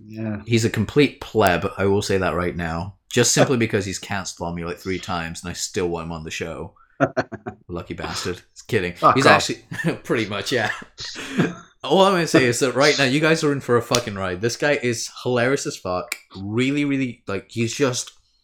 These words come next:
Speaker 2: such a smart salesperson and business person in general that if you don't walk away with, like, three pages of notes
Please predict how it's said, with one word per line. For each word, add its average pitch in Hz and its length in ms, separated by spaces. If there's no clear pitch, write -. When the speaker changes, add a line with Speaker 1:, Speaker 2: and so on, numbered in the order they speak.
Speaker 2:
such - 560
a 110 80
smart 107 380
salesperson 90 800
and 90 220
business 95 260
person 90 320
in 87 80
general 87 460
that 110 180
if 104 140
you 107 100
don't 113 340
walk 123 200
away 98 420
with, 95 380
like, 87 180
three 92 320
pages 107 400
of 98 140
notes 92 260